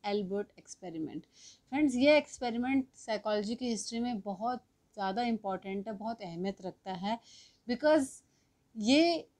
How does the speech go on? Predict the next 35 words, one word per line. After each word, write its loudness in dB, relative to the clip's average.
एक्सपेरिमेंट 4
के 0
बाद 4
ही 0
बहुत 0
सारे 2
कंडीशनिंग -4
के -4
कॉन्सेप्ट -6
और -2
क्लियर -4
हो -6
पाए -6
थे -8
और -2
लर्निंग -2
के -6
बारे -2
में -4
और 6
हमें -4
नॉलेज -2
मिल 0
पाई -12
थी। -12
तो -6
आइए 2
डिस्कस -6
करते -6
हैं 2
क्या -2
है -4
लिटिल -4
एल्बर्ट -8
एक्सपेरिमेंट। -12